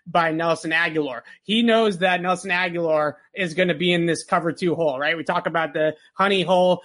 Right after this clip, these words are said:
Uh, I think John Gruden likes to call it the turkey hole, right? That's the hole right here in this cover two coverage. So what Mac does in the pocket next is also really important and pretty awesome. So if you watch Mac go in the pocket, he's gonna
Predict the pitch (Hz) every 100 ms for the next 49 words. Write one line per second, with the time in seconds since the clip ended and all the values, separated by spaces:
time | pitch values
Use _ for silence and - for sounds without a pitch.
0 | - 180 151 156 196 151 180 175 147 180
1 | 180 170 165 - 170 160 135 196 185 208
2 | 175 190 185 190 185 185 175 180 185 202
3 | - 202 202 190 185 170 170 170 180 170
4 | 165 151 - 180 160 - 175 151 - 196
5 | 139 113 - _ - - _ - 220 202
6 | 185 180 _ _ - 202 262 233 220 220
7 | 220 202 190 180 - - 196 196 185 151
8 | 165 180 180 147 - - 214 170 160 175
9 | 196 185 175 156 165 156 151 139 - _
10 | _ 175 131 190 196 185 160 135 180 160
11 | 151 151 - 131 123 - 139 - 220 -
12 | 180 202 208 254 220 202 196 190 202 180
13 | 185 185 196 175 180 180 175 147 202 196
14 | 233 202